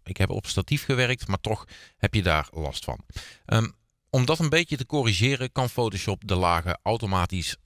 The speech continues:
uitlijnen. En dat doe je heel simpel. Je hebt de eerste laag geselecteerd en je houdt de shift ingedrukt en klikt op de onderste. Vervolgens worden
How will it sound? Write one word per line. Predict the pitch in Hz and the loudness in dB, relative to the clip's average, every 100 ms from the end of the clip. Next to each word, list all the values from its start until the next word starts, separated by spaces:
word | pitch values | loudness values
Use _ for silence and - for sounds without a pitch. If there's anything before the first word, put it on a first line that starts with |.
| - | -4
uitlijnen. | 85 76 67 60 69 - _ - - - _ | -4 -4 -6 -8 -10 -14 _ -20 -20 -20 _
En | 147 | 0
dat | 151 | 2
doe | 156 156 | 2 2
je | |
heel | 135 135 | 2 2
simpel. | - 90 78 82 | 0 -4 -6 -6
Je | 101 | 0
hebt | 123 - | 0 2
de | 123 | 0
eerste | 117 110 139 | 0 0 2
laag | 135 139 | 2 2
geselecteerd | 139 - 143 - 151 165 - _ _ | -2 -2 -2 -2 -4 -4 -8 _ _
en | 123 | 0
je | 117 | 2
houdt | 101 101 | 2 0
de | 87 | -2
shift | - 107 - | -2 -2 -2
ingedrukt | 110 101 - 95 - - | -2 0 0 -2 -4 -6
en | 98 | -2
klikt | - 92 | 0 -2
op | 87 | -2
de | 85 - | -6 -4
onderste. | 87 76 - 82 - - - | -4 -4 -4 -4 -6 -18 -16
Vervolgens | - 120 139 131 110 - | -6 -2 0 2 0 -2
worden | 110 101 90 | -2 0 0